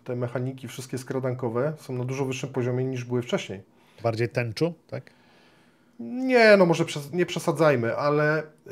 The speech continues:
Speaker 1: na pewno dodano tam dużo rzeczy, które brzmie-, wyglądają ciekawie, ale dopóki sam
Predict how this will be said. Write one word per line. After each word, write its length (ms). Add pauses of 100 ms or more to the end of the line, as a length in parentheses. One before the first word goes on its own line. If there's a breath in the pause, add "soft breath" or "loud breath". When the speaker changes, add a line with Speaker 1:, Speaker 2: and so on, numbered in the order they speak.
(320)
Speaker 1:
na 200
pewno 460
dodano 760 (100)
tam 420 (220)
dużo 480
rzeczy, 580
które 280
brzmie-, 520
wyglądają 640
ciekawie, 720 (260 soft breath)
ale 200
dopóki 420
sam 480